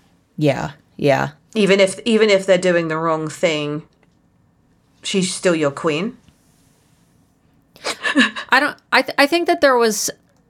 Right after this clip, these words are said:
Speaker 1: I think that it's, it's a tough balance because I do believe that he wants to,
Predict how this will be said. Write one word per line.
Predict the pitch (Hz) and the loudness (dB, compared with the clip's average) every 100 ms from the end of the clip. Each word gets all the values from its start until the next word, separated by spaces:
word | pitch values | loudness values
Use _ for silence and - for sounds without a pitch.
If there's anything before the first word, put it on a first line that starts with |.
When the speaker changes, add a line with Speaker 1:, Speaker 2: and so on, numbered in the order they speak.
| _ _ - | _ _ 0
Speaker 1:
I | 277 | 2
think | 320 302 | 2 2
that | 277 | 0
it's, | 262 - 214 | 0 -4 -4
it's | 208 | -2
a | 196 | -4
tough | - 180 - | 0 -2 0
balance | 175 160 156 143 143 | 0 2 2 -2 -4
because | - 190 208 196 - _ _ _ _ - | -6 0 2 2 -2 _ _ _ _ 0
I | 240 | 0
do | 196 233 269 277 | 0 -2 0 2
believe | 233 220 214 214 208 - | 0 0 0 0 -2 2
that | 185 - | 2 2
he | - 208 | -4 -4
wants | 175 175 190 - - - | -2 0 -2 -2 -6 -6
to, | - - 202 190 180 175 170 | -6 -2 0 2 2 2 0